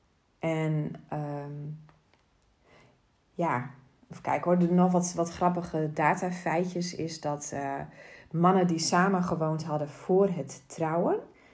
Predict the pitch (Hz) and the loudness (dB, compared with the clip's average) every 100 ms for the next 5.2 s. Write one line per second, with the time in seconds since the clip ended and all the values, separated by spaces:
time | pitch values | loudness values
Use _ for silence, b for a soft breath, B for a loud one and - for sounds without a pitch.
0 | b b 185 180 202 202 185 175 175 - | b b -2 -2 2 4 4 0 -2 -2
1 | 151 175 190 247 - 180 170 - 208 196 | 0 6 8 8 4 4 4 2 0 0
2 | 175 165 175 175 151 147 - 151 135 151 | 2 2 2 0 -4 -6 -6 -4 -2 0
3 | 175 160 156 165 170 160 156 147 170 180 | -2 -4 -4 -2 -2 -2 -6 -2 2 2
4 | - - 170 160 131 - 127 - 123 131 | 0 0 0 0 -6 -8 -8 -6 -8 -6
5 | 127 | -6